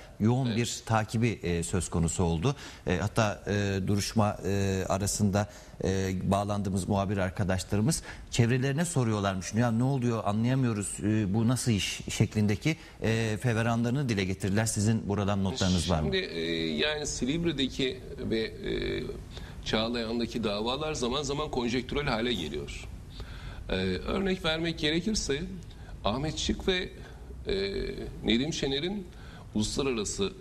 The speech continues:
Speaker 2: e, baskılar, e, yine Avrupa Birliği, çeşitli vakıfların, sivil toplum örgütlerinin yoğun baskılarıyla Ahmet Şık ve, e,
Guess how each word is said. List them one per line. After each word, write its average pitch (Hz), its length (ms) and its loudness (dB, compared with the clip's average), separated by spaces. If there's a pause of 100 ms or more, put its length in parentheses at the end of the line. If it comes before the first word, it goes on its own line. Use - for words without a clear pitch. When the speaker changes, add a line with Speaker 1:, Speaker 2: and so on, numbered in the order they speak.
Speaker 2:
e, 90 440 0
baskılar, 85 800 -2 (140)
e, 85 300 -2
yine 95 220 0
Avrupa 98 520 -2
Birliği, 82 560 0
çeşitli - 380 -2
vakıfların, 95 560 -2 (120)
sivil 101 260 -2
toplum 95 340 -4
örgütlerinin 92 640 -2
yoğun 98 300 0
baskılarıyla 92 840 0 (640)
Ahmet 135 360 0
Şık - 240 -6
ve, 110 100 2
e, 104 260 -4